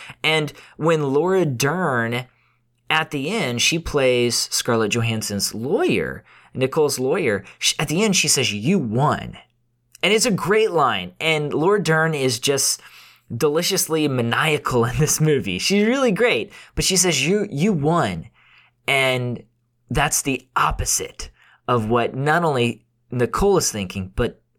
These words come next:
we are thinking as, as an audience. Um, the performances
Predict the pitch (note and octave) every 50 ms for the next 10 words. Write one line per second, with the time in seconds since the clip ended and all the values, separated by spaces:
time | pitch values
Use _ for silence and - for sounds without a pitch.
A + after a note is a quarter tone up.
0 | _ - G#2 A2 A2+ B2+ F#3 G#3 F#3 D3+ - - A#2 G#2 G#2 G2+ F#2+ F#2 - F2
1 | F#2+ F#2+ F#2 F2+ F2+ - - - G2 - F#2+ G2 C2 E2 F#2+ F#2+ F#2 E2 D2+ C#2+
2 | - - - - - - - - - C3 C#3+ C#3 C3+ C3 A#2+ A#2 - _ _ _
3 | _ _ _ _ _ A2 A2+ D3 C#3 C3 B2 - - C3 C3 C#3 - - D#3+ E3
4 | D#3